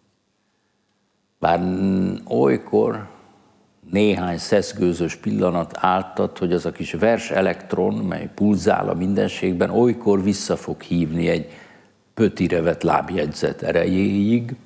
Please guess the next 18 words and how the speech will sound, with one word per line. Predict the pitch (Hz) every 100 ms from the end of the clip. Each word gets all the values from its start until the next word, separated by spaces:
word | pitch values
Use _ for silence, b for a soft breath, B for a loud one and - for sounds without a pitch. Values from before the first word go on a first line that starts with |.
| - b b b b b b _ _ _ _ - -
ám | - 78
fékezett | - 123 127 - 120 117 107
hiúságom | 113 107 95 - 92 92 82 82
már | 82 76
régóta | 76 90 80 76 76 -
nem | - 73
ér | - -
az | - -
égig. | 65 - - - - - - _ _ _ _ _ _ _ _ _ _ _ _ _
Satuba | - - 175 170 120 107
fogja | - 92 85 76
az | - -
alkati | 147 156 - - -
mély | 101 101 82 73
rezignáció | 95 110 135 - 143 135 - - - - 147 135 - - b b b b b b _ _ _ _
és | -
a | 104
hiány. | 95 104 - - - - -